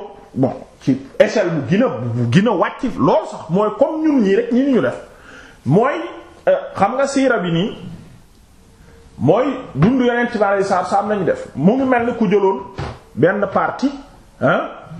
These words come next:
euh, daal di koy jël, mooy comme, comme Xulafaa ur-Raashidun, nga dajale tarjama yi ñu def ci yooyu, après nga tudde ko yow ab téere, wala ab kii, ne Xulafaa ur-Raashidun, voilà. Comme niñ def les dix,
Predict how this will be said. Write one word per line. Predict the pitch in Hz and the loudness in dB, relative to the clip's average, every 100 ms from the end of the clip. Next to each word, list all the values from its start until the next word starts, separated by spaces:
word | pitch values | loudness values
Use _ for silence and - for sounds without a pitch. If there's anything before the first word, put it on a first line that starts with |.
| - - - - - - - - - - - - | -14 -14 -14 -16 -18 -20 -20 -20 -20 -20 -12 -2
euh, | 165 185 - - - - - - - - - - - - - - - - - - - | 0 0 -4 -16 -20 -16 -14 -14 -18 -20 -20 -20 -20 -20 -20 -20 -20 -20 -20 -20 -4
daal | 131 170 208 | 2 2 2
di | 202 | 0
koy | 202 185 - 156 | 0 0 -4 0
jël, | 175 143 139 | 0 0 0
mooy | 175 233 | 0 0
comme, | 240 - - - | 0 -2 -2 2
comme | 277 - | 2 2
Xulafaa | 370 311 277 214 | 0 0 0 0
ur-Raashidun, | 165 151 147 139 131 101 - - | 2 0 0 0 0 0 -6 -6
nga | 117 208 | 0 0
dajale | 254 226 214 196 | 0 0 -2 0
tarjama | 202 196 185 175 | -2 0 0 2
yi | 170 185 | 2 0
ñu | |
def | 151 143 | -2 0
ci | - | 2
yooyu, | 131 131 - | 2 2 0
après | 185 180 185 | -2 0 -2
nga | 180 | 0
tudde | 175 196 170 | 0 2 2
ko | 170 | 2
yow | 147 | 0
ab | - - | 0 0
téere, | 151 143 202 - - - - | 2 2 0 -4 -20 -10 0
wala | 160 226 175 | 2 2 0
ab | 190 | -2
kii, | - 214 285 - - - | 0 0 0 -4 -12 -2
ne | 170 | 0
Xulafaa | 185 202 185 185 - | 2 2 2 0 0
ur-Raashidun, | 131 117 107 - 87 85 - - | 0 0 0 -2 -6 -6 -10 -4
voilà. | 117 139 98 - - - - _ _ _ - - _ | 0 0 -2 -6 -12 -20 -20 _ _ _ -20 -20 _
Comme | 190 240 | 0 2
niñ | 269 240 | 2 2
def | 226 190 | 0 0
les | 208 214 | 0 2
dix, | 165 233 294 - | 2 2 2 0